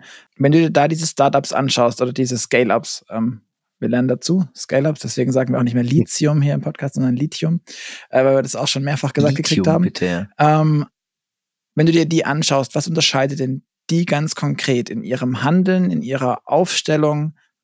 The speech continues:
Speaker 1: in dem, was sie auch tun, wo sie innovativ sind,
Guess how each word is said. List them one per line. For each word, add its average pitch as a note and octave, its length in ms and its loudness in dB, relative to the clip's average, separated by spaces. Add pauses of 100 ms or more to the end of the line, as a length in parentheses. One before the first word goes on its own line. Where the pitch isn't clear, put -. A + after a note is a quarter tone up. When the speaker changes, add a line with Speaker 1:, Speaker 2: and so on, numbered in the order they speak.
(360)
Speaker 1:
in C#3 180 0
dem, D3 200 2
was C#3 160 0
sie C#3 160 2
auch C3 240 0 (160)
tun, F#3 560 0
wo D#3+ 160 4
sie D#3+ 160 -2
innovativ C#3+ 560 -4
sind, - 420 -12